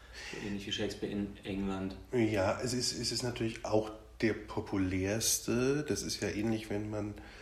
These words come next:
Speaker 2: Shakespeare, werden wir bestimmt auch irgendwann mal zu kommen, wenn man da so ein bisschen nebenher schaut, gab's ja durchaus auch andere große Autoren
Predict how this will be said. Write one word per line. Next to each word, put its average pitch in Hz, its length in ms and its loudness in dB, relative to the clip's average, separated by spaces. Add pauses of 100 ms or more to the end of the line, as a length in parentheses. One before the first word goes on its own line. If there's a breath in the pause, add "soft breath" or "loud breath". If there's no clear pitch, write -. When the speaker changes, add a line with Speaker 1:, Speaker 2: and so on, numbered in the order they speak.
(220 loud breath)
Speaker 2:
Shakespeare, - 380 2
werden 101 140 4
wir 107 60 6
bestimmt 117 300 2
auch 107 140 2
irgendwann 123 300 4
mal 107 160 6
zu - 160 0
kommen, 107 340 2
wenn 107 120 2
man 104 160 0
da 98 180 2
so - 120 -2
ein 101 80 -2
bisschen 104 360 0
nebenher 110 1080 0
schaut, 98 300 0
gab's 101 260 2
ja 104 60 2
durchaus 107 340 0
auch 95 200 0
andere 107 240 -4
große 104 320 -2
Autoren 98 580 -2